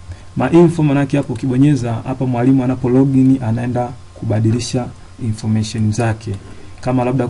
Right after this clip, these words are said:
wakati anasajiliwa, labda kama jina lake lilikosewa, au labda kuna information za ziada anataka aongeze, kwa mfano T S D namba yake anataka aweke mwenyewe, phone number, email, hapa mwalimu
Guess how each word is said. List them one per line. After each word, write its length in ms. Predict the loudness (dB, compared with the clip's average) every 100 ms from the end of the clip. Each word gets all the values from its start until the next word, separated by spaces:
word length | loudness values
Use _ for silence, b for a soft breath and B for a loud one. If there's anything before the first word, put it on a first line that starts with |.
| -4
wakati 300 | -6 -4 -2
anasajiliwa, 580 | -4 -4 -2 0 0 -2
labda 200 | -4 -4
kama 200 | -2 0
jina 180 | 2 0
lake 220 | 0 0
lilikosewa, 760 | 0 0 -2 -6 0 2 4 0 -2
au 140 | -4
labda 220 | -2 -2
kuna 180 | -2 -4
information 460 | -4 -2 -2 -2 -2
za 140 | -2
ziada 260 | -2 -2 -2
anataka 320 | -2 -4 -4
aongeze, 460 | -2 2 2 2 -2
kwa 140 | -4
mfano 500 | -4 -2 -2 0 -2 -4 B B B
T 100 | -4
S 180 | -2 0
D 100 | 2
namba 300 | 4 4 2
yake 160 | 0 -2
anataka 260 | -4 -4 -4
aweke 220 | -4 -2
mwenyewe, 560 | 0 2 0 -2 -6 -8 -16 -8
phone 180 | 0 2
number, 380 | 2 0 -4 0
email, 420 | 2 4 4 2 -2 B B -10
hapa 220 | -6 -2
mwalimu 480 | 0 2 2 0